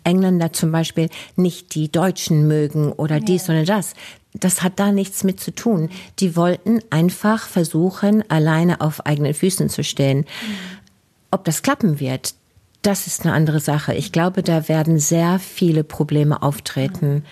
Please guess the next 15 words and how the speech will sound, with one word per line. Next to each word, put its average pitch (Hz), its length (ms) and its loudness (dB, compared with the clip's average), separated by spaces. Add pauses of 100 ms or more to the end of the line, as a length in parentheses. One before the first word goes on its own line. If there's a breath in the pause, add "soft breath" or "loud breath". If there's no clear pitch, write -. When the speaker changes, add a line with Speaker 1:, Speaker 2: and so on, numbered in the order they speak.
(320 loud breath)
Speaker 1:
Ähm, 139 360 2 (360 loud breath)
aber 147 380 2 (260 loud breath)
ganz 175 240 0
ehrlich, 170 300 2
ich - 120 -4
verstehe 175 420 0
das 147 240 -4
Ganze 156 340 0
nicht, 147 440 2
weil, 147 200 2
Speaker 2:
Ja. 214 120 -6
Speaker 1:
wie 165 120 2
gesagt, 165 400 -2 (180)
ich - 240 0
wusste, 185 460 0